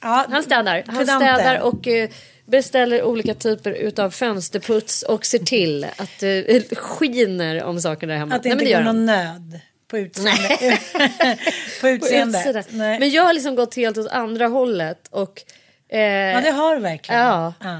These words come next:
Speaker 2: jag har liksom åldrats
Speaker 1: Ja.
Speaker 2: baklänges. <laughs>
Speaker 1: Madel-, mamselmon-, men liksom, till ditt försvar måste jag ändå säga så här, det är inte så att du inte har legat i.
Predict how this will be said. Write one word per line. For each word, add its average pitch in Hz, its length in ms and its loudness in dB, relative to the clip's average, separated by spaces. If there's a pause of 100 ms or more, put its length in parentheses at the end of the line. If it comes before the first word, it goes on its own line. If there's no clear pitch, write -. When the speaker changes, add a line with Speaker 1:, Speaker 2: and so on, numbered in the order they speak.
Speaker 2:
jag 254 140 2
har 277 80 2
liksom 240 460 -6
åldrats 254 540 4
Speaker 1:
Ja. 302 220 6
Speaker 2:
baklänges. 254 1080 2 (440)
<laughs> - 80 -
Speaker 1:
Madel-, 254 680 2
mamselmon-, 262 680 0 (260)
men 302 120 -2 (200)
liksom, 294 380 -6 (200)
till 294 220 -6
ditt 277 140 -10
försvar 254 760 4 (140)
måste 233 340 -2
jag 240 60 0
ändå 208 160 -4
säga 190 320 -4
så 196 120 -6
här, 175 200 -2 (680)
det 208 140 0
är 240 60 6
inte 233 260 0
så 214 460 0
att 214 220 0
du 220 120 -4
inte 202 320 -2
har 196 100 0
legat 190 400 -2
i. 175 460 -6